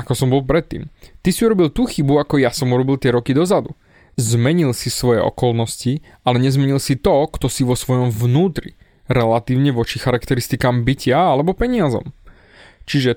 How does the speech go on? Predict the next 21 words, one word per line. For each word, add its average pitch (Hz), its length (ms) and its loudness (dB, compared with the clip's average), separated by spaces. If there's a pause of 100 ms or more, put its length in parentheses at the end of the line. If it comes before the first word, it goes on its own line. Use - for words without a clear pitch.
to, 190 280 2 (200)
čo - 80 -4
sa 135 80 2
stalo, 170 320 2
je, 185 240 2
že 151 160 -2
si 170 160 -2
zmenil 165 640 2 (160)
svoje 123 320 2
okolnosti, 123 480 -2
čiže 123 160 0
svoj - 320 -8
job, 123 320 2
svoju - 240 -8
situáciu, 117 560 0
niečo 131 400 -2
externé. - 640 -4 (640)
Ale 127 160 0
tvoje 170 240 2
staré 185 480 0
ja, 175 240 0